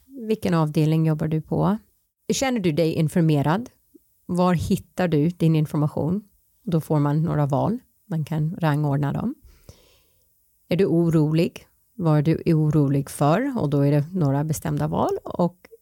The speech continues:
eh, upplever du etisk stress? Det definieras där. Och sen några situationer som man kan välja v-,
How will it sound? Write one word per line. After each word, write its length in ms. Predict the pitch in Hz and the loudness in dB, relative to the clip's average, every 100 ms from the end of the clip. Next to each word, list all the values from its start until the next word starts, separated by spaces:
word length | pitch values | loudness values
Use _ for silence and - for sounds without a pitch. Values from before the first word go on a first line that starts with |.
| _ _ | _ _
eh, 180 | 247 226 - | -2 0 -2
upplever 380 | - 196 165 | -2 0 2
du 100 | 165 - | 2 2
etisk 380 | 170 - - - | 0 0 -6 -4
stress? 400 | - 170 - - - - - _ _ | -2 -2 -4 -14 -20 -20 -20 _ _
Det 100 | 160 | -2
definieras 680 | 156 160 175 160 147 156 - | 0 0 0 0 2 0 -2
där. 260 | - 160 - - | -2 -2 -2 -4
Och 140 | 240 | -4
sen 420 | - 202 170 170 - | -2 -2 0 0 0
några 220 | 196 165 | 0 2
situationer 920 | 156 170 170 147 156 151 156 139 147 151 _ _ _ - - | 0 -2 -2 2 4 4 4 4 2 0 _ _ _ -20 -8
som 500 | - 160 147 151 - | 0 2 2 0 -2
man 180 | 160 143 | 0 2
kan 180 | 160 143 | 2 2
välja 400 | 143 135 143 175 | 2 2 0 0
v-, 180 | 170 | -2